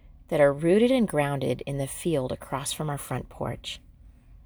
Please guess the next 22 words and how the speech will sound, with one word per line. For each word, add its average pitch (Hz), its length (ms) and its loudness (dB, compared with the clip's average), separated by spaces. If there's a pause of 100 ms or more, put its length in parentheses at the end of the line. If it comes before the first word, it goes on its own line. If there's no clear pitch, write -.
(560)
They 170 120 4
majestically 156 920 2
adorn 151 460 -2
the 143 100 -2
view 135 360 -2
with 139 160 -6
stunning 160 600 2
charm 131 540 -6 (600)
day 156 180 4
after 143 280 0
day. - 380 -6 (1200)
Through 180 120 8
spring, 175 540 4
summer, 165 440 2
fall, 156 320 4
and 156 120 -2
winter, 143 500 -2 (160)
these 165 280 0
two 170 360 0
beauties 147 540 0 (240)
faithfully 175 520 2
provide 135 600 0